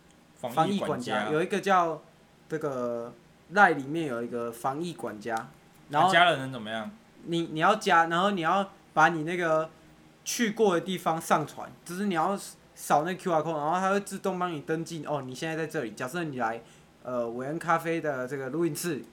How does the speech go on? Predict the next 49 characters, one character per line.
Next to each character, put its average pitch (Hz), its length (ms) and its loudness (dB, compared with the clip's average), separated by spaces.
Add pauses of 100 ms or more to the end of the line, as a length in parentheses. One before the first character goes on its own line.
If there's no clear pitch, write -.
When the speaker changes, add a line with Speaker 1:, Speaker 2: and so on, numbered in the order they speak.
(420)
Speaker 2:
然 135 100 -2
后 156 140 2
你 131 120 -6
就 135 80 -8
要 147 280 0 (360)
扫 - 280 -4
那 165 100 -4
个 170 80 -6
Q 175 220 -4
R 139 100 2
code， 139 320 -2
然 131 100 -6
后 165 120 2
它 185 100 -2
就， 151 100 -12 (360)
然 156 120 0
后 196 180 2
那 185 140 -4
个 180 160 -2
什 147 120 -8
么， 117 200 -8 (640)
诶， 123 480 -6 (280)
它 190 120 -2
就 196 100 0
会 202 60 4
上 202 240 0
传， 127 280 -4
然 143 100 -2
后 175 80 0
说 175 240 -2
你 151 120 -4
来 127 160 0
过 151 160 -4
韦 131 160 -4
恩 123 120 -8
咖 131 160 -6
啡 123 180 -8
的 107 120 -6
录 117 140 -8
音 104 120 -12
室 107 200 -16
这 - 80 -16
样。 90 100 -14 (540)
Speaker 1:
哦， 123 240 -4
是 160 160 -14
这 165 100 2
样 135 120 2
子 110 120 -12
哦。 - 120 -12